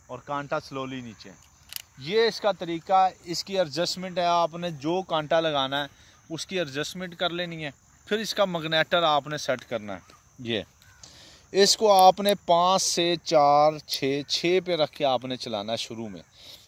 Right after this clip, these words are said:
जो नए श-, शौकीन बंदे हैं वो छः पे रख के चलाएं और पाँच पे। अगर आप इसको तीन पे, दो पे कर देंगे तो डोर उलझ, उलझेगी,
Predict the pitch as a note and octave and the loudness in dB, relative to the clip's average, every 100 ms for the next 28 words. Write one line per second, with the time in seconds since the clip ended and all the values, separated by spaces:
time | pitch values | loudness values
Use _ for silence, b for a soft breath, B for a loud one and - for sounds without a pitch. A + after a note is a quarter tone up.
0 | - A#2+ C#3 C3+ D3 D3+ D3 - - - | -10 -6 0 2 2 0 -4 -6 -8 -16
1 | _ _ _ B B B - C#3 - E3+ | _ _ _ B B B -6 -4 -2 -4
2 | F3+ E3 E3+ E3+ F3 D#3+ E3 E3 - - | 0 0 2 2 2 2 0 -2 -6 -4
3 | D3 D#3 E3+ E3 F3 D#3+ D3+ D3 D3+ C#3 | -4 -2 -2 -2 -4 -6 -2 0 0 0
4 | - G#2+ G2+ - F#2+ - _ _ B B | -2 -4 -4 -8 -18 -20 _ _ B B
5 | B B B - C#3 F3 E3 E3+ F3 E3+ | B B B -2 2 4 6 4 4 -2
6 | - F3+ F3 - F3+ F#3 F#3+ F3 F#3 D#3+ | 0 0 0 -4 -6 -4 -4 -2 0 2
7 | E3+ F#3 F3 D#3+ D3+ E3+ E3+ - B B | 2 0 0 -2 -2 -4 -4 -6 B B
8 | B C#3+ B2+ A#2+ D#3 E3 D#3 C#3 C#3 C#3 | B -8 -4 2 4 4 0 0 0 -2
9 | D3+ C3 B2 A2 F#2+ | -4 -2 -4 -4 -8